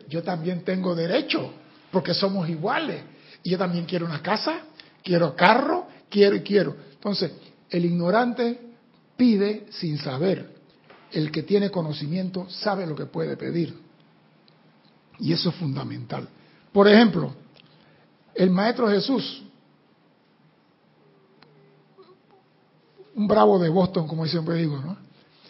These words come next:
El Maestro Jesús, ¿por qué hablaba en parábolas? ¿Por qué el Maestro Jesús hablaba en parábolas?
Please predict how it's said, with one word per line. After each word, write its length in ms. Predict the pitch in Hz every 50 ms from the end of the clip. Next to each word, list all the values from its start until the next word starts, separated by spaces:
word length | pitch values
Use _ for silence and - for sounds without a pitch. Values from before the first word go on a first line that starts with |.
| - _ _ _
El 120 | - 180 180
Maestro 380 | 175 190 202 208 202 208 208
Jesús, 280 | 190 165 - 208 208 202
¿por 260 | - - 185 156 -
qué 160 | - 202 - -
hablaba 340 | - 160 160 165 170 175 170
en 120 | 170 151
parábolas? 720 | - - 135 143 147 139 127 123 120 120 123 - - - - _ _ _ _ _ _ _ _ _ _ _ _ _ _ _ _ _ _ _ _ _ _ _ _ _ _ _ _ _ _ _ _ _ - _ _ _ _ _ _ _ _
¿Por 220 | - 165 165 165 170
qué 300 | 202 233 233 233 - -
el 140 | 185 185 170
Maestro 460 | 160 170 175 185 214 214 - 196 180
Jesús 360 | 160 147 - 196 196 180 - -
hablaba 420 | 160 143 143 160 175 175 180 185
en 100 | 180 170
parábolas? 720 | 151 - 135 135 151 156 151 139 127 120 117 120 - -